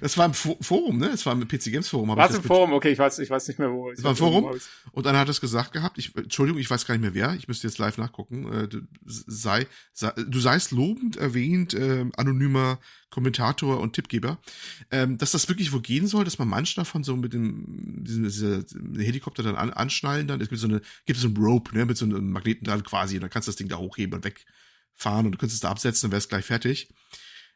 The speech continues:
Speaker 1: Ähm, eigentlich, eigentlich Kudos zum Spiel, dass das geht. Ich glaube auch nicht, dass es
Speaker 2: Ja.
Speaker 1: einmal jemals ein Test erwähnt hat, dass das überhaupt
Speaker 2: Finde
Speaker 1: funktioniert,
Speaker 2: ich,
Speaker 1: ne?
Speaker 2: finde ich auch cool. Halt. Es ist so ein bisschen so halt, äh,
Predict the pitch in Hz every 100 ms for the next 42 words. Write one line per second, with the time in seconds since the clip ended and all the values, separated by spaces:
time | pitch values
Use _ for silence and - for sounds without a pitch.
0 | _ 117 117 110 110 - _ 139 151 -
1 | 92 - 139 123 - 196 208 - 120 -
2 | 165 165 - 110 - 147 226 117 120 120
3 | 135 139 151 151 107 113 107 131 147 120
4 | 160 160 127 127 175 277 233 - 110 -
5 | - 110 - 139 175 113 311 - 120 311
6 | - - - 170 175 156 156 - 131 123
7 | 127 123 135 131 131 - 147 156 139 147
8 | 147 127 131 127 127 127 120 131 123 123
9 | 120